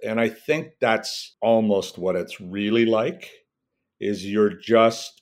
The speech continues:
gonna have to stumble and scramble and read everything you can in the agendas and ask questions. And,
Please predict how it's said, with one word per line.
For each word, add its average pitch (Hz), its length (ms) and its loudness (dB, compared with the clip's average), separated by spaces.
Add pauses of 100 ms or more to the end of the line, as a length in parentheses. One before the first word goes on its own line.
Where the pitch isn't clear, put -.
(100)
gonna 104 280 0
have 95 520 -4
to 98 500 -4
stumble 131 680 4
and 104 200 0
scramble 120 680 4
and 98 380 -2
read 117 320 2
everything 120 440 2
you 107 200 0
can 127 400 0
in 104 140 0
the 98 180 -2
agendas 123 800 2
and 95 100 -2
ask 113 400 -4
questions. 131 920 -2
And, 107 640 0